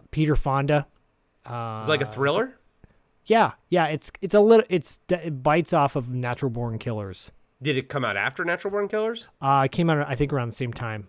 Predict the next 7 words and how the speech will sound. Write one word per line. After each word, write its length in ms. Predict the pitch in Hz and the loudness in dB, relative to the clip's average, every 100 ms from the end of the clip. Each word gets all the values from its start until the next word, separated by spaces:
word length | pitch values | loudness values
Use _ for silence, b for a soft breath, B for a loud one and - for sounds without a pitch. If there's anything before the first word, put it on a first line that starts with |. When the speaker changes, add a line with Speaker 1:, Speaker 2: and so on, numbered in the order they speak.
| - | -6
Speaker 2:
Okay. 160 | 220 | -2
Speaker 1:
Ninety-four, 840 | 104 120 120 - 117 107 160 185 151 | -2 -2 -4 -8 -8 -2 0 0 -4
I 80 | 156 | -6
believe. 640 | 170 196 208 208 - - - | -2 0 0 -4 -10 -20 -20
Speaker 2:
It's 120 | - | -8
Speaker 1:
Um, 480 | 120 117 113 107 104 b b b b b b | -4 -4 -4 -8 -12 b b b b b b
so, 920 | - - 131 120 120 120 117 113 117 | -16 -8 -2 0 0 0 -2 -4 -6